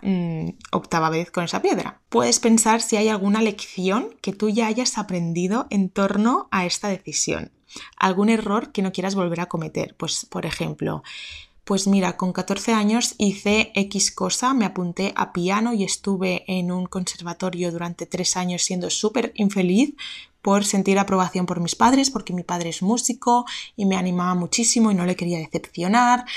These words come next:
y lo hice, pues, para contentarle, pero fue la peor etapa porque yo era muy infeliz, bla, bla, bla, bla, bla, y yo qué sé, esto es un ejemplo que me estoy inventando. Pues esto te puede ayudar a decir, "Vale, pues no quiero volver a cometer este er-, este error". Así que si mis padres tienen una empresa familiar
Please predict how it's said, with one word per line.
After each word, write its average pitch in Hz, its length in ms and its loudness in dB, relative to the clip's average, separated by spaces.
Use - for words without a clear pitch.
y 202 160 0
lo 180 160 2
hice, 190 460 0
pues, 170 320 -4
para 170 300 -4
contentarle, 220 640 2
pero 170 380 -2
fue 190 200 0
la 175 100 0
peor 170 160 -2
etapa 214 460 2
porque 165 420 -4
yo 175 240 -2
era 165 340 -2
muy 175 200 0
infeliz, 196 420 0
bla, 170 140 -2
bla, 156 100 -2
bla, 196 140 2
bla, 165 100 -2
bla, 190 300 -4
y 156 80 -10
yo 147 100 -8
qué 151 80 -2
sé, 180 100 -4
esto 156 140 -8
es 147 60 -8
un 147 80 -6
ejemplo 156 260 -8
que 156 80 -4
me 160 60 -4
estoy 170 140 -4
inventando. 202 440 2
Pues 247 440 4
esto 277 160 -2
te 302 80 -4
puede 277 460 2
ayudar 196 380 2
a 226 60 0
decir, 185 340 -4
"Vale, 240 220 -2
pues 170 180 -6
no 226 180 -2
quiero 240 280 2
volver 185 220 2
a 175 80 0
cometer 180 280 -4
este 175 260 -6
er-, - 200 -12
este - 220 -4
error". 156 320 -6
Así 190 300 0
que 180 120 -4
si 170 160 0
mis 165 200 -4
padres 226 240 0
tienen 247 160 0
una 240 100 2
empresa 226 300 -2
familiar 226 580 2